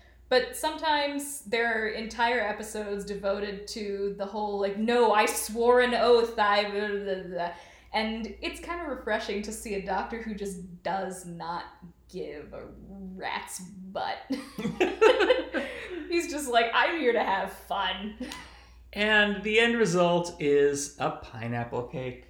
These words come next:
Speaker 1: A pineapple cake, which
Speaker 2: And
Speaker 1: is his favorite.
Speaker 2: it's his favorite. But
Speaker 1: I
Speaker 2: you
Speaker 1: also really like pineapple cake.
Speaker 2: It's pretty good. And you know who made that pineapple cake?
Speaker 1: Was it you? 'Cause your pineapple cake's really good.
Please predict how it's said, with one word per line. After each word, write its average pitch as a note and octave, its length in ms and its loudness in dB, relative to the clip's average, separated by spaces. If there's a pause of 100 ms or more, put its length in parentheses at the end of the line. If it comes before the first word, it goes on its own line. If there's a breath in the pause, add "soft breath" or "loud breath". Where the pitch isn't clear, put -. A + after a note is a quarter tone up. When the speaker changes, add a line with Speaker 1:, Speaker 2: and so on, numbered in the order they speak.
(140)
Speaker 1:
A E4 80 -2
pineapple E4+ 560 -4
cake, G#3+ 380 -2
which D4 220 0
Speaker 2:
And F4 80 -2
Speaker 1:
is F4 60 -8
his G4 220 2 (140)
favorite. F4+ 600 -2
Speaker 2:
it's D#3 220 -2
his G3+ 240 2
favorite. D4+ 560 2 (540 loud breath)
But B3+ 100 4
Speaker 1:
I B3+ 60 2
Speaker 2:
you G#3+ 60 2
Speaker 1:
also E3+ 320 2
really D3+ 260 -10
like C#3 240 -8
pineapple - 400 -12
cake. - 180 -14
Speaker 2:
It's D3 240 -4
pretty B2+ 320 -2
good. A#2+ 460 0
And C#3 120 0
you C#3 80 -6
know D#3 160 2
who D#3+ 140 0
made D3 240 -2
that E3 220 0
pineapple E3+ 460 0
cake? F#3 380 -4 (800)
Speaker 1:
Was G3 160 -6
it - 100 -10
you? G#3+ 240 -8
'Cause C#4+ 160 -10
your G3 120 -8
pineapple G#3 360 -6
cake's F3+ 280 -12
really D#3+ 180 -8
good. D3 180 -14